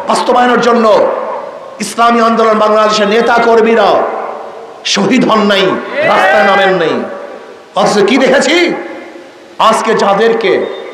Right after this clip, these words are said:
উপশিষ্ট নেওয়া হচ্ছে, এরা কারা? এদের পরিচিতি কি? এদের চরিত্র কি? এদের যোগ্যতা কি? আমরা দেশের মানুষ জানি।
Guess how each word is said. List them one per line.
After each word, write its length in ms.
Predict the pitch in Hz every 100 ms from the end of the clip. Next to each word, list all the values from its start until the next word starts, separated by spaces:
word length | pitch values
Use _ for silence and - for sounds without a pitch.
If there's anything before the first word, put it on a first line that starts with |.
| - - -
উপশিষ্ট 480 | 196 269 254 - 240
নেওয়া 260 | 226 220
হচ্ছে, 360 | - 180 - 208 170 - - - - - - - - - -
এরা 120 | - 196
কারা? 460 | 196 175 170 127 - - - - - - - - - 196
এদের 260 | 208 -
পরিচিতি 420 | 226 - 311 -
কি? 340 | 202 202 139 - - - - - - - - - - - -
এদের 240 | 214 220
চরিত্র 480 | 269 - - - 330
কি? 360 | 240 202 139 - - - - - -
এদের 220 | 202 196
যোগ্যতা 520 | 294 - - 311 277
কি? 260 | 226 220 208 - - - - - - - - - - - - - - -
আমরা 200 | 175 165
দেশের 240 | 170 -
মানুষ 240 | 165 165 -
জানি। 360 | - - 87